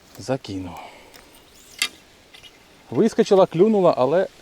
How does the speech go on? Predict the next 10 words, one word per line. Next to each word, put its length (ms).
дуже 380
акуратно, 760
тому 280
й 100
не 120
засіклась. 600
Перше 280
клювання 520
<laughs> 100
сьогодні. 500